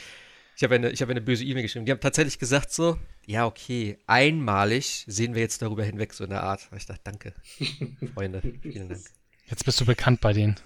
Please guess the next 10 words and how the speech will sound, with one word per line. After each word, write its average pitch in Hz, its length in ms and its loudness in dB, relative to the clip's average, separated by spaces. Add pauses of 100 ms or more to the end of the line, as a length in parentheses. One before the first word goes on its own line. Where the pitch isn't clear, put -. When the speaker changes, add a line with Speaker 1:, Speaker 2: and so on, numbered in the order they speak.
(300)
Speaker 1:
Ja, 120 160 6
mit 110 120 -4
Sicherheit. 101 360 -4 (640)
Und 151 80 2
ich 147 100 6
hab 175 120 8
heute 185 160 6
schon 180 120 0
gedacht, 165 140 2
„Fuck, - 440 2